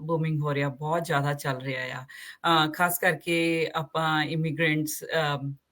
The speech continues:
ਦੋ ਦੋ ਜੌਬਾਂ ਨੂੰ ਵੀ, ਅ, ਕਰਦੇ ਆ, ਹਨਾ? ਪਰ ਕਿਤੇ ਨਾ ਕਿਤੇ,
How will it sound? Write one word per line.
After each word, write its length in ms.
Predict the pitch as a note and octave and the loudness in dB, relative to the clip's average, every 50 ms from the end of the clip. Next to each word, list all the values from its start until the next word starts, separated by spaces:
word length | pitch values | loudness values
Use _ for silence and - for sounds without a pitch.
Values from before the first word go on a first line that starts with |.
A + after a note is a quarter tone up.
| _ _ | _ _
ਦੋ 280 | - - D3 E3+ E3+ F3+ | -16 -8 -2 0 0 2
ਦੋ 240 | E3+ F3+ E3+ E3+ E3+ | 2 0 0 0 2
ਜੌਬਾਂ 480 | E3+ D#3+ D3 C#3 D#3+ D#3 D#3 D#3+ D#3+ | 2 2 2 2 2 2 2 2 0
ਨੂੰ 180 | D#3+ D#3+ D#3 D3+ | 0 -2 -2 -2
ਵੀ, 320 | D#3 E3+ F3 F3+ F3 - | -2 -2 -2 -2 -2 -4
ਅ, 380 | - - D#3 D#3 C#3+ C#3 C#3 C#3+ C#3+ - | -4 -4 -2 0 0 0 0 -2 -4 -2
ਕਰਦੇ 420 | - D3+ C#3+ C3+ - E3 D#3+ D#3 | -2 -2 -2 0 0 0 2 2
ਆ, 120 | D3+ D3+ C#3+ C#3+ | 2 0 0 0
ਹਨਾ? 200 | E3+ F3+ G#3 A3+ A3 - - - - - - - - - | 0 2 2 0 0 -6 -12 -12 -14 -14 -18 -16 -4 2
ਪਰ 300 | G#3+ G3+ G3+ F#3+ F#3+ G3+ G3+ G3+ G3+ G#3 G#3 - - | 6 8 8 8 8 6 4 4 4 4 2 0 -4
ਕਿਤੇ 220 | - A#3 A3+ B3+ B3 | -8 -4 0 0 2
ਨਾ 100 | B3 A#3+ | 2 2
ਕਿਤੇ, 680 | A#3 - A3+ - _ _ - - G#3 G#3 G3+ G3 | 0 -2 -8 -8 _ _ -12 -6 -4 -2 -2 -2